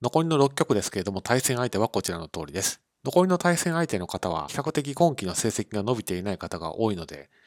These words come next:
まあ、残り六局でなんとか三つ以上は勝ってほしいところです。それでは、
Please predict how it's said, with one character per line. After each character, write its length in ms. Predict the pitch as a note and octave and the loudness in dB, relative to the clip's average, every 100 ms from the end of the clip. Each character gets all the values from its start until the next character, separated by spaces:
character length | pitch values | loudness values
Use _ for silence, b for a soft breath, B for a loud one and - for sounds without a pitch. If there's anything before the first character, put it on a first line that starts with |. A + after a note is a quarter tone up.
| b - | b -10
ま 60 | |
あ、 40 | A2 | -4
残 220 | A#2 C3 | 2 4
り 140 | B2 A#2 | 4 2
六 180 | B2+ | 0
局 220 | - A#2+ A#2 | 0 0 2
で 120 | G2 | 0
な 120 | G#2+ | 0
ん 40 | |
と 100 | G#2+ | -4
か 240 | - E2 - - | -4 -6 -6 -8
三 140 | G#2+ | -8
つ 160 | - A#2+ | 0 2
以 80 | A#2 | 2
上 120 | F#2 | 2
は 100 | C3+ | 2
勝 140 | - | 0
っ 40 | - | -10
て 80 | |
ほ 80 | E2 | -6
し 120 | - | -2
い 60 | B2 | -2
と 80 | - | -2
こ 120 | D#2+ | -8
ろ 60 | D#2 | -6
で 120 | F#2+ | -4
す。 180 | - - _ _ _ | -4 -6 _ _ _
そ 160 | - | 0
れ 40 | E3 | 6
で 100 | G3 | 6
は、 200 | G2+ | 6